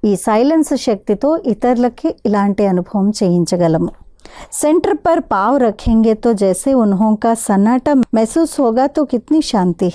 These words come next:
హై." సెంటర్‌లో వచ్చినప్పుడు కూడా వాళ్ళకి ఎంత శాంతి యొక్క అనుభవం, ఎంత సైలెన్స్ యొక్క అనుభవం అవుతుంది. అడుగు పెట్టంగానే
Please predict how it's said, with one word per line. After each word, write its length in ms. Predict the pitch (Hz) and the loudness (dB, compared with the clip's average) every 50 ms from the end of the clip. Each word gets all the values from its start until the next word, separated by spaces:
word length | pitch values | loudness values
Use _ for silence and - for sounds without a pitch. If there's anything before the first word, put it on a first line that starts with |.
| - | -2
హై." 100 | 175 175 170 - - - _ _ _ _ _ _ - - - - - - _ _ _ _ _ _ - | -4 -4 -4 -6 -12 -20 _ _ _ _ _ _ -20 -20 -20 -20 -20 -20 _ _ _ _ _ _ -10
సెంటర్‌లో 580 | - - 262 247 254 - 381 381 349 381 392 370 | -4 -2 0 2 2 2 2 2 2 2 2 2
వచ్చినప్పుడు 500 | 339 269 - - 339 311 - - 339 277 | 0 -2 -2 -2 -2 -2 0 0 -2 0
కూడా 220 | - 302 302 302 | 0 0 0 2
వాళ్ళకి 440 | 277 277 254 247 247 240 - - 233 | 2 2 2 0 0 -4 -4 -2 -2
ఎంత 380 | 220 202 208 214 220 - 294 | 0 0 0 -2 -2 -2 -2
శాంతి 440 | 277 - - 247 220 226 240 233 254 | -2 0 -2 0 2 2 2 2 2
యొక్క 240 | 247 240 226 - - | 0 0 -2 -2 -2
అనుభవం, 520 | 226 220 202 202 190 196 208 208 202 202 | -2 0 0 -2 -2 -2 -2 -2 0 -2
ఎంత 260 | 214 202 214 214 - 269 | -2 -2 -2 -2 -2 -4
సైలెన్స్ 680 | 254 - - 220 202 208 233 254 277 269 247 - - | -2 -2 -2 -2 0 0 0 2 0 0 -2 0 -2
యొక్క 200 | 240 220 - 226 | -2 -2 -2 -2
అనుభవం 460 | 214 202 202 190 190 202 202 196 190 | -2 -2 -2 -2 -2 -2 -2 -2 -2
అవుతుంది. 380 | 190 185 185 - 202 196 190 185 | -2 -4 -4 -4 -4 -2 0 0
అడుగు 260 | 180 185 226 226 247 | 0 0 0 -2 -2
పెట్టంగానే 960 | 226 233 208 196 - - 277 294 294 285 277 277 277 277 277 233 208 226 294 | 0 -2 -2 -2 0 0 2 2 2 2 2 2 2 2 2 2 0 0 -2